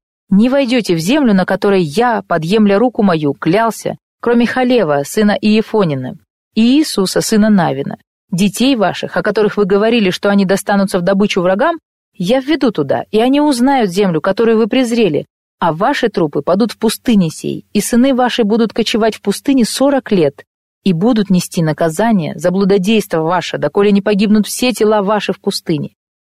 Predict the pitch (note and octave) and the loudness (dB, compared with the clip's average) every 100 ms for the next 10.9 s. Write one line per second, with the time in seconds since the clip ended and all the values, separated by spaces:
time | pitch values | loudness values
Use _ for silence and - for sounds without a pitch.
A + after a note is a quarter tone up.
0 | _ - F3+ G#3+ G3+ A3 - F#3 F#3+ F#3+ | _ -6 -2 -2 -2 -4 0 -2 0 -4
1 | D#3+ G#3+ D4 - F#3+ G3 F#3+ F#3 F#3+ - | 0 0 0 -2 -2 0 0 0 0 -2
2 | - - G#3+ F3+ D#3 D3 D#3 E3+ C4+ C4+ | -4 -2 -2 -2 -2 0 -2 -2 0 2
3 | C#3+ D3+ _ _ _ - F#3+ D#4+ B3 G3+ | 0 -2 _ _ _ -2 0 2 2 2
4 | F#3+ F3+ F3 E3 F3 E3+ E3+ D#3+ D3+ D#3+ | 2 -2 0 -2 -2 -2 0 0 0 0
5 | E3+ - D#3 C#3+ - D3+ - A3+ G#3+ - | 0 0 0 0 -2 -4 0 0 0 -2
6 | G3 F3+ C#3 - _ _ _ _ _ - | 0 2 0 -4 _ _ _ _ _ -6
7 | F#3+ C#4+ G#3 G#3+ E3+ D3+ C#3 D3 - F3+ | 0 0 0 -2 0 -2 -2 -8 -4 0
8 | G3 G3+ G3+ E3 D3+ A3+ B3+ D#3 - - | 2 2 0 -2 2 2 2 -2 -4 -2
9 | C4+ G#3+ A3 G#3 G3 E3+ A3 - G#3+ - | 0 2 0 0 -2 -2 -4 -2 -6 -4
10 | - A3 E3+ D3 C3 C3+ C#3+ C3 | -4 0 0 -2 -4 -2 -2 -2